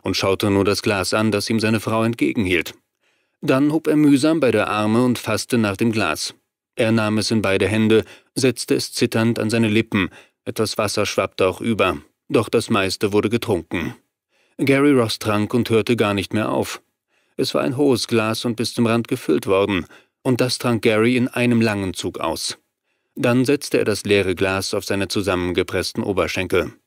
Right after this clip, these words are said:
„Noch ein Schluck?“ „Nein, jetzt nicht.“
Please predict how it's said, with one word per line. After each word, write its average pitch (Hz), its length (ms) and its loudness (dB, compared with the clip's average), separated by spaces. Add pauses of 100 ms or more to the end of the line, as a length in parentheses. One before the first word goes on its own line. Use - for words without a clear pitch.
(640)
„Noch 104 220 -4
ein 135 160 -4
Schluck?“ - 360 -2 (580)
„Nein, 202 540 -6 (120)
jetzt - 380 -8
nicht.“ 160 480 -8